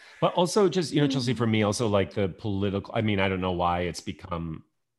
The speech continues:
Speaker 1: i-, only in America. I mean, well, maybe there are factions in other parts of the world, but, like, every other country was signed up for the Paris Agreement, and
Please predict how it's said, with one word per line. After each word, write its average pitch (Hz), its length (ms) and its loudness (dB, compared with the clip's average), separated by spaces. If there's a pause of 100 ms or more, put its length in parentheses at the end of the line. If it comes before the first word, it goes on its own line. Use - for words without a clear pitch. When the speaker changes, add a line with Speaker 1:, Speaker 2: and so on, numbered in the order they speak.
Speaker 1:
i-, 131 140 -6
only 147 260 0
in 104 80 -2
America. 85 680 -4
I 101 40 -2
mean, 101 200 0
well, 98 120 2
maybe 92 300 2
there 87 220 0
are 80 60 -4
factions 87 520 -2
in 90 80 0
other 85 220 -2
parts 92 260 -2
of - 60 -8
the 95 60 -4
world, 90 280 2
but, 85 180 0
like, 90 260 0 (360)
every 101 260 2
other 101 220 4
country 92 420 -2
was 87 180 -2
signed 90 280 0
up 85 140 -6
for 92 120 -8
the 82 80 -6
Paris 85 320 -2
Agreement, 87 400 0
and 87 200 0